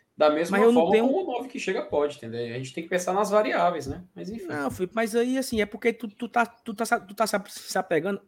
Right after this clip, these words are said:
Speaker 2: tu tá se, tá, tá se apegando a uma situação
Speaker 1: Hum.
Speaker 2: que, assim, é...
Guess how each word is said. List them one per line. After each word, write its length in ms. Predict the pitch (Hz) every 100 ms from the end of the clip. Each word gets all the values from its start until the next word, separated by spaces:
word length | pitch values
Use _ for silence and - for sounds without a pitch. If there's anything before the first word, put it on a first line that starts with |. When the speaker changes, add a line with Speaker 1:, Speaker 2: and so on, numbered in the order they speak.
| _
Speaker 2:
tu 100 | 175
tá 80 | 185
se, 100 | 196
tá, 140 | -
tá 100 | 180 175
se 120 | 175
apegando 300 | 151 147 147
a 40 |
uma 80 | 139
situação 600 | - 143 - 190 185 113 _ _ _ _ _
Speaker 1:
Hum. 120 | 110
Speaker 2:
que, 100 | 156
assim, 320 | 233 - 117 - -
é... 320 | 131 127 123